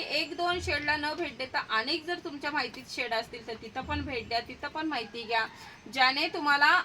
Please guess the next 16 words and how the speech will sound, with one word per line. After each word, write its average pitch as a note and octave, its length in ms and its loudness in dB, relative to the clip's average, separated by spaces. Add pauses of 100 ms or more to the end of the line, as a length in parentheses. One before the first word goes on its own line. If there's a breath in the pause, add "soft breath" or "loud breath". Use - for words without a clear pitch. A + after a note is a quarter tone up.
असा B3+ 280 4
त्रास D#4 400 4
होऊ C4 380 -6
नये B3 220 -2
भविष्यात A#3+ 840 -4
आणि E4 420 2
लाँग D#4+ 340 0
टाईमला B3+ 320 -2
एकदाच C4 520 -2
खर्च B3+ 240 -6
होईल A#3 220 -4
पण G#3 140 -10
तुम्हाला A#3 340 -2
लाँग A#3+ 260 -2
टाईमला B3 440 -4
ती, C#4+ 240 -6